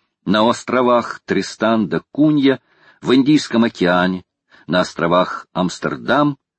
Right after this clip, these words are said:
в Австралии, в Новой Зеландии, на острове Тобор и в Тихом океане.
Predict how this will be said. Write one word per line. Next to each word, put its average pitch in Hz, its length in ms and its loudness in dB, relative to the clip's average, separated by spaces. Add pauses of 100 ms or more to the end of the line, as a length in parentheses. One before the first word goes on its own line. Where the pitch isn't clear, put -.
(140)
в - 140 -4
Австралии, 123 720 -2
в 80 120 -6
Новой 85 220 0
Зеландии, 127 720 0 (200)
на 117 180 0
острове 82 720 -2
Тобор 160 580 0 (480)
и 87 120 -4
в - 160 -12
Тихом - 320 -8
океане. 62 440 -12